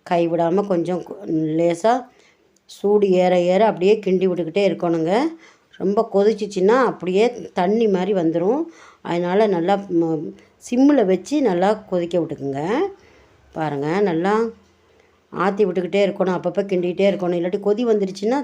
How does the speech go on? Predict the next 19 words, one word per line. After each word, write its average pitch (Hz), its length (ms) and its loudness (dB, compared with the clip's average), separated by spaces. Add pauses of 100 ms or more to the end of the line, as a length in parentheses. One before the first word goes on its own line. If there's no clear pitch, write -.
(120)
திரிஞ்சிரும். 165 460 -4 (540)
இது 202 120 0
வந்து 196 480 2 (840)
அல்சர் 208 400 4
உள்ளவங்க, 170 380 2 (160)
வாய்ப்புண்ணு 208 640 2
இருக்கவங்க, 170 440 2 (640)
சா-, 190 420 -2
காரம் 226 400 2
சாப்பிட 196 280 2
முடியலைன்னு 190 520 2
சொல்றவங்க 175 580 0 (320)
எல்லாத்துக்குமே 240 540 4
இந்த 233 240 2
தக்காளி, 202 460 2
இந்த 185 420 2 (340)
தக்காளி 214 260 4
இல்லாத 190 340 4
நேரத்துல 190 480 2